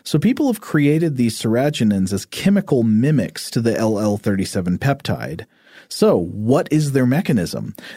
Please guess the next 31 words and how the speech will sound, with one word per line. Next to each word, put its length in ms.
The 80
way 160
people 240
think 560
they 180
work 460
is 160
by 160
disrupting 840
the 60
plasma 640
membranes 680
of 100
bacterial 640
cells. 640
All 240
bacteria 600
have 280
plasma 440
membranes, 680
and 140
while 140
most 420
antibiotics 720
work 280
on 160
a 40
bacterial 720
protein 600
like 200
tetracycline 920